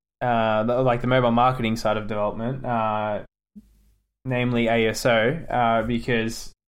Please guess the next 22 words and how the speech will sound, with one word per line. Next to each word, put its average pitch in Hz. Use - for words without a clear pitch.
I, 127
I, 131
I -
find 135
that, 117
like, 123
an 107
interesting 117
sort 107
of, 104
uh, 107
concept. 117
Uh, 113
sorry. 95
I 120
find 139
that 135
an 123
interesting 120
area 135
to 131
explore 123